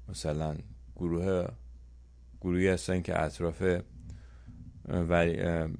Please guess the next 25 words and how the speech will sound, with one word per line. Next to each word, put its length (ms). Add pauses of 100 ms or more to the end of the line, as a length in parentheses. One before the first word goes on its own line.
(160)
شاهزاده 520
هستن 560 (1600)
و 60
این 300
یه 140
فرصت 480
طلایی 440
بود 240
که 480 (120)
عالی 200
جناب 260
ثابتی 460
می 160
اومدن 640
قشنگ 340
می 240
گفتن 500
که 100
مسعود 400
رجبی 500
چه 220
کارهایی 480
کرده، 500
رهبر 500
این 440